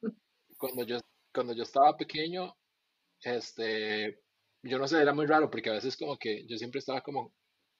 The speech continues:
entre, yo, yo me, mi, mi persona, mi, mi niñez, se cambiaba entre ser un carajillo demasiado tímido y demasiado callado y demasiado nervioso a ser un carajillo demasiado hiperactivo y demasiado ruidoso y demasiado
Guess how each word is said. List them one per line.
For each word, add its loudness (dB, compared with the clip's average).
entre, 6
yo, 6
yo 8
me, 10
mi, 0
mi 2
persona, 4
mi, -2
mi -2
niñez, 2
se 8
cambiaba 10
entre 0
ser 0
un -2
carajillo -2
demasiado -4
tímido -4
y -2
demasiado -6
callado -2
y -6
demasiado -8
nervioso -4
a -6
ser -4
un -10
carajillo 0
demasiado -2
hiperactivo -2
y -2
demasiado -2
ruidoso -4
y -4
demasiado -6